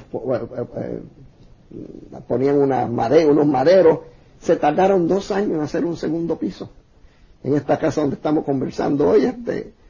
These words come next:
aquí al frente, esa casa que hicieron ahí, lo hicieron en noventa días, la gente se mudó.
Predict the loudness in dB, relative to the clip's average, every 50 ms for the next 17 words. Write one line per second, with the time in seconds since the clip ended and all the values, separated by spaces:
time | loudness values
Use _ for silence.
0 | -20 -20 _ _ -14 -14 -6 -2 0 0 0 0 0 -2 -2 -2 -2 -4 -6 -8
1 | -8 -12 -10 -6 -6 -4 -4 -4 -4 -4 -6 -6 -6 -8 -6 -4 -4 -4 -4 -4
2 | -6 -6 -8 -10 -12 -14 _ -20 -20 _ _ _ -8 -6 -6 -4 -2 -2 0 0
3 | 0 0 -2 -2 -2 0 0 0 -2 -2 -2 -2 0 0 0 0 -2 -2 -4 -6
4 | -6 -8 -10 -10 -6 -6 -6 -4 -4 -6 -6 -8